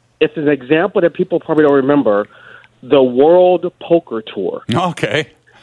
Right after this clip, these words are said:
Speaker 1: And so you gotta go back to the beginning of poker on T V. Poker on T V was this crazy idea, but it worked because we could see the hold cards. So now I'm watching people, and I have all of these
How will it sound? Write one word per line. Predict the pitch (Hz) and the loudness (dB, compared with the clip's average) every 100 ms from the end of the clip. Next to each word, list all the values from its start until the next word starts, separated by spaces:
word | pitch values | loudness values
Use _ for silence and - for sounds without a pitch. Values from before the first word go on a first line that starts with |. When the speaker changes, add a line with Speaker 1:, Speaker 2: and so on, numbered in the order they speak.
| - | -4
Speaker 1:
And | - 170 | 0 0
so | - 180 170 - | 2 2 0 -4
you | 190 | -6
gotta | 302 233 | -2 0
go | 226 | 0
back | 202 208 - | 0 -4 -4
to | |
the | 185 | -4
beginning | 156 151 - 175 196 175 | -2 -4 2 4 4 2
of | 160 - | -2 -2
poker | - 175 175 151 | -2 -2 0 -2
on | 139 | -2
T | 135 160 135 | -4 -4 -2
V. | 110 85 - _ _ _ _ _ - | -2 -4 -10 _ _ _ _ _ -2
Poker | 226 294 330 262 | 0 0 0 0
on | 233 | -2
T | - 247 | -2 0
V | |
was | 220 202 165 | 4 2 0
this | 175 | -8
crazy | - - 220 202 196 | -6 -2 0 2 2
idea, | 170 165 220 139 107 127 _ _ | 0 0 2 2 0 -4 _ _
but | 180 | 0
it | 170 | 2
worked | 143 180 226 | 2 0 -2
because | - 180 151 | -4 -4 -2
we | 170 | -4
could | 180 | -4
see | 190 | -2
the | 170 | -2
hold | 147 180 147 | 0 0 -2
cards. | - 104 - - - _ - | -6 -8 -8 -16 -20 _ -2
So | |
now | 170 190 | 0 0
I'm | 151 165 147 | -2 -4 -4
watching | 147 165 - 185 165 | -2 -2 -2 -4 -4
people, | - 165 - 139 135 - _ _ - | -10 -8 -2 -2 -2 -8 _ _ -4
and | 151 | -2
I | 160 | -2
have | 160 147 | -4 -2
all | 151 151 | -2 -2
of | |
these | 131 | -4